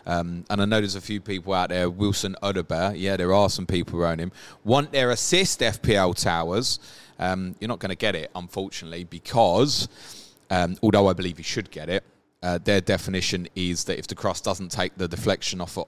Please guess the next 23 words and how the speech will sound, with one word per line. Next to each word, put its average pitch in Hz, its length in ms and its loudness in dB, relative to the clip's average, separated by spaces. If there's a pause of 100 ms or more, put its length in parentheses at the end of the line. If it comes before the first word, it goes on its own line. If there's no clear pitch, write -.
Osho, 90 540 0
it 98 140 -10
doesn't 92 280 -6
go 92 160 0
to 98 120 -6
Amdouni. 85 560 -6 (500)
And 87 100 -8
that's - 200 -12
probably 85 500 0
correct. - 580 -4 (440)
But 101 160 4
it's 95 100 -6
mad 113 340 2
harsh 95 380 0
because 101 300 -4
quite 92 260 0
clearly 92 320 2
it's - 160 -6
an 92 80 -4
assist 87 340 -4
for 90 140 -2
a 82 80 -4
goal, 80 260 -4